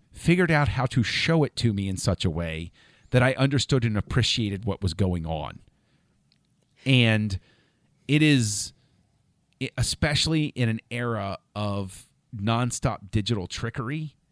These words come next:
to know that somebody sat down with their production <laughs> manager and their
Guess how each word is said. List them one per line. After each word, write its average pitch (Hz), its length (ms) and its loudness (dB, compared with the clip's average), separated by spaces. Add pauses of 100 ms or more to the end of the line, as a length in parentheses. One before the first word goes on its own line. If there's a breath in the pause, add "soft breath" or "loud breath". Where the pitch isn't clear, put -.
(580)
to 135 100 4
know 120 260 4
that 117 160 -2
somebody 120 500 -2
sat 110 360 -2
down 120 520 0 (140)
with 110 180 2
their 95 220 -2
production 113 520 0
<laughs> - 0 -
manager 120 640 4 (320 soft breath)
and 101 180 -2
their 85 320 -4